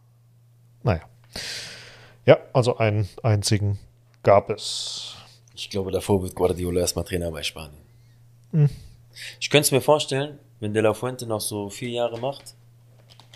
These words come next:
Speaker 2: warum hätte Guardiola nicht mal Bock auf Nationalmannschaft?
Speaker 1: Wer
Speaker 2: Also ein
Speaker 1: weiß.
Speaker 2: schlechter Call wär's nicht tatsächlich.
Speaker 1: Hm. Ich guck mal,
Speaker 2: Rein vom, vom, vom
Speaker 1: Hm.
Speaker 2: Trainer, ja.
Speaker 1: Ich guck mal, ob bei Spanien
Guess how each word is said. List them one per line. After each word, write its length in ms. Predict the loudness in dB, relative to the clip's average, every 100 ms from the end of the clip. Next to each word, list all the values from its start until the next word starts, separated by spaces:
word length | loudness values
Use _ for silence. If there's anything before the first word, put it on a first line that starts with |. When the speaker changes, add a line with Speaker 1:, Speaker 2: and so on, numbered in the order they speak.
| -20 _ -20 -20 -20 _ _ _ _ _ _
Speaker 2:
warum 320 | -2 -2 -2 -6
hätte 200 | -6 -6
Guardiola 500 | -4 -6 -6 -6 -6
nicht 180 | -2
mal 80 | -2
Bock 240 | 0 0 2
auf 300 | 2 0 -6
Nationalmannschaft? 960 | -8 -6 -6 -6 -8 -10 -14 -18 -20 -20 _ _ _ _ _ _ _ _ _ _ _ _ _ _ _ _ 2
Speaker 1:
Wer 160 | 6
Speaker 2:
Also 140 | 6 6
ein 40 |
Speaker 1:
weiß. 60 | 4
Speaker 2:
schlechter 420 | 2 2 2 2
Call 280 | 2 -2 -2
wär's 200 | -4 -4
nicht 240 | -8 -12
tatsächlich. 500 | -14 -18 -20 -8 -2
Speaker 1:
Hm. 180 | -2 -2 -8 -20 -20 -20 -20 _
Ich 140 | -10
guck 200 | 2 4
mal, 80 | 6
Speaker 2:
Rein 160 | 6 4
vom, 220 | -2 -6 -10 _
vom, 380 | -8 -8 -8 -16 _ _ _
vom 0 |
Speaker 1:
Hm. 360 | 2 4 2 0
Speaker 2:
Trainer, 40 | -8 _ _
ja. 580 | -20 _ _ _ _ -4
Speaker 1:
Ich 120 | 0
guck 240 | 0 2
mal, 100 | 2
ob 80 | 0 -2 _ _
bei 140 | 2 2
Spanien 680 | 2 2 4 6 4 2